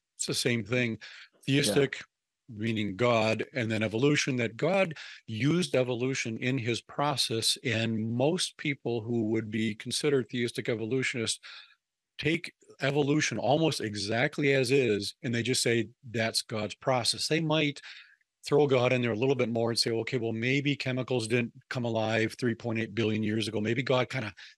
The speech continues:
Speaker 1: helped that." And God maybe called the universe into existence through a big bang, and then eventually evolution took over billions of years later. But it was a natural processes happening over long periods of time, and God just kinda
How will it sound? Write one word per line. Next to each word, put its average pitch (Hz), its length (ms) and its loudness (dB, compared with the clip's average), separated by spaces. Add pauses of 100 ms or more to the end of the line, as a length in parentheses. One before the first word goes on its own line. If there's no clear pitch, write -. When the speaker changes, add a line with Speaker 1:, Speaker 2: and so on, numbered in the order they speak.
Speaker 1:
helped 123 300 -2
that." 110 400 -2 (420)
And 107 340 -4 (160)
God 123 280 4
maybe 117 260 0
called 127 320 0
the 117 80 -2
universe 120 440 0
into 113 200 -2
existence 110 480 -4
through 117 180 -2
a 104 40 -4
big 113 260 0
bang, 113 380 0
and 107 80 -2
then 104 100 -2
eventually 117 480 -2
evolution 113 440 -4
took 110 240 -8
over 110 320 0
billions 107 360 -4
of 101 100 -4
years 101 220 -4
later. 123 420 2 (420)
But 123 140 2
it 110 80 2
was 113 160 0
a 113 80 0
natural 123 640 0
processes 131 720 -2
happening 117 440 -4
over 104 240 -4
long 120 300 -2
periods 117 300 0
of 120 80 -4
time, 117 320 -2
and 107 100 -2
God 127 280 2
just 127 340 2
kinda 123 380 -2